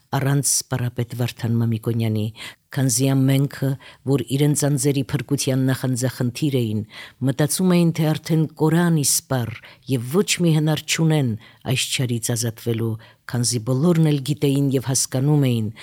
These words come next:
որ հայոց երկրում դեռ գլուխ չէր եկել որևէ գործ կամ նախաձեռնություն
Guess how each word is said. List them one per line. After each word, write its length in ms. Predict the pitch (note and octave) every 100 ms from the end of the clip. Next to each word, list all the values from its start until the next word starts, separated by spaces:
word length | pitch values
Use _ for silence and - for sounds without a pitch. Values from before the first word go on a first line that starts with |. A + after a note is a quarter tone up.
| - -
որ 200 | A#2+ A#2
հայոց 380 | B2 C#3+ D#3 -
երկրում 520 | D3 C#3+ - C#3+ D3
դեռ 240 | B2+ C#3 C#3
գլուխ 380 | C3 C#3 C#3 -
չէր 240 | - D#3
եկել 320 | C3 A#2+ C3 A#2+
որևէ 440 | A#2 F#3+ F#3 D#3+ D#3+
գործ 400 | C3 D3+ C3+ -
կամ 240 | - A#2+ A2+
նախաձեռնություն 880 | A#2 G#2+ A2 A#2 A2+ A2 - C#3+